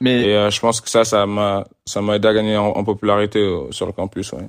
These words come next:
Speaker 1: Du coup, quand tu dis ça, on peut croire un petit peu au cliché, c'est-à-dire que si t'avais pas de minutes, en fait, les gens, ils te calculaient, euh, beaucoup moins et à partir du moment où t'as commencé à jouer, là, t'es devenu une star.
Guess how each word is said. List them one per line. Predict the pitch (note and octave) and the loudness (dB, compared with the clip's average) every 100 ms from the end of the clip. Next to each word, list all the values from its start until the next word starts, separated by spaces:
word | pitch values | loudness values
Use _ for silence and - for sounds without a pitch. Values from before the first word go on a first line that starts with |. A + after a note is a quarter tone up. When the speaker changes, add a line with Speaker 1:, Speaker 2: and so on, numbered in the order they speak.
| - | -2
Speaker 1:
Du | B2+ | 2
coup, | E3 | 2
quand | F#3+ D3 | 2 2
tu | C#3 | 2
dis | B2 | 0
ça, | B2+ F3 | 2 2
on | D#3 | 2
peut | B2 | 0
croire | A#2+ C3+ B2+ | 0 2 2
un | B2 | 0
petit | - | 0
peu | D3 | -2
au | C3+ | 0
cliché, | C3+ A#2+ E3 | 0 0 0
c'est-à-dire | E3 C3+ A#2+ C3+ | 0 0 2 0
que | C3 | 0
si | A#2 C#3+ | 0 2
t'avais | C3 B2+ | 2 2
pas | A#2+ C3 | 2 2
de | C3 | 4
minutes, | C3+ D#3+ D#3+ | 4 4 2
en | C3 | 2
fait, | D3+ - | 0 0
les | B2+ | 0
gens, | A#2 | 2
ils | C#3 | 2
te | - | 0
calculaient, | B2 A2+ B2+ A#2+ A#2+ | -4 -2 0 2 2
euh, | A#2 | 2
beaucoup | A2 A2+ B2+ | 2 0 2
moins | B2 C#3 D#3+ D3+ | 4 4 4 4
et | B2+ A#2 | 4 4
à | |
partir | A2 A#2 C3 | 4 2 2
du | A#2+ | 2
moment | A#2+ B2+ | 4 2
où | B2+ A2 | 2 -2
t'as | - G#2+ | -2 0
commencé | A#2 G#2+ G#2 A#2 | 2 0 2 2
à | |
jouer, | A2 B2 C3+ | 4 2 2
là, | B2 | 2
t'es | A2+ | 0
devenu | G#2+ G#2+ A2+ | 0 2 2
une | A2+ | 2
star. | - G2+ | 0 -2